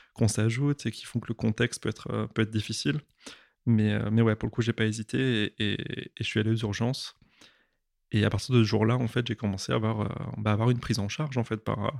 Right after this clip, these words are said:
par des personnes qui étaient, euh, bah, qui étaient compétentes, qui, qui m'ont aidé justement à, bah, à retrouver le contact, en fait, avec, euh, bah, avec des choses épanouissantes, avec, euh, avec le bonheur, en fait, de faire des choses que, que j'aime, de me dire qu'en fait, il y a, il y a un, il y a un sens à la vie, en fait. Et, euh,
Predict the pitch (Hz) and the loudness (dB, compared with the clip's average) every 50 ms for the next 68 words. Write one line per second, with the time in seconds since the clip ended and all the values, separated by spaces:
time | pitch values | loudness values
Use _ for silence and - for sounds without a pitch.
0 | - _ _ _ - - _ _ _ _ - - 110 104 107 104 107 98 - 127 | -8 _ _ _ -20 -20 _ _ _ _ 0 2 4 6 6 4 4 4 4 4
1 | 131 123 - - - 113 - - 123 120 110 104 104 104 101 104 110 107 101 - | 4 4 2 0 -4 -4 -2 0 0 0 2 0 0 -2 -2 -2 -4 -6 -6 -4
2 | - 110 - - 113 - - 104 - 107 107 - 135 139 143 143 - - - - | -6 -6 -4 -4 -4 -4 -2 -2 0 0 2 2 4 2 2 2 -2 -6 -14 -10
3 | - 113 107 107 107 - - 113 107 104 101 104 107 104 117 123 127 123 117 104 | -6 -4 -2 -2 -4 -4 -4 -2 0 2 2 0 0 0 0 0 0 0 -2 -6
4 | - - 104 107 113 123 120 110 104 101 - _ - - - - - _ - 117 | -4 0 0 2 2 2 2 0 -2 -4 -8 _ -20 -20 -20 -20 -16 _ 2 4
5 | 107 104 98 107 104 - - 117 113 110 110 - 113 107 - - 139 147 - - | 4 6 6 4 2 0 0 2 2 2 2 2 2 2 2 2 -2 -2 -2 -2
6 | 123 104 - - 123 - 113 107 - - - 110 - - - - - - 120 110 | -2 -2 -2 -2 -4 -2 -4 -4 -4 -6 -6 -6 -6 -6 -6 -8 -10 -8 -2 0
7 | 110 107 107 101 - - 120 104 110 107 113 113 110 110 113 107 - 127 127 131 | 0 0 0 0 0 2 2 2 2 2 2 2 2 2 2 2 0 0 0 0
8 | 127 - 107 101 104 - 104 101 101 101 110 107 _ _ _ _ _ _ _ _ | 0 -2 -4 -6 -6 -6 -4 -4 -4 -4 -6 -10 _ _ _ _ _ _ _ _
9 | _ _ _ _ _ _ - 117 113 110 107 - 120 113 107 110 117 120 139 151 | _ _ _ _ _ _ 6 6 6 6 6 4 4 4 4 4 4 4 2 2
10 | 147 127 113 - - 127 113 101 98 98 - 113 117 117 110 107 - - 117 - | 0 0 -2 -2 -4 -4 -4 -4 -6 -2 0 0 0 0 0 0 0 0 0 -2
11 | - - 104 101 110 113 110 107 117 - _ _ - - 117 110 110 123 127 131 | -4 -4 -4 -2 -2 -2 -2 -4 -6 -8 _ _ 0 2 2 4 4 2 2 2
12 | 139 143 143 - - - - _ _ _ _ _ _ - 120 110 110 127 127 - | 2 0 -2 -2 -6 -12 -20 _ _ _ _ _ _ 6 6 8 8 6 6 4
13 | 113 120 127 - 120 - 107 110 104 - 110 - 107 107 107 110 110 107 110 110 | 4 2 2 2 2 -2 -2 -2 -2 -2 -2 -2 0 0 0 2 2 2 0 0
14 | 110 - - 143 139 - 123 113 113 123 127 139 151 160 127 120 - - 120 120 | 0 2 2 2 2 2 2 2 2 2 0 0 -2 -2 -2 -4 -4 -4 -6 -6
15 | - - - - 110 107 - 120 | -6 -8 -6 -4 -4 -2 -2 -4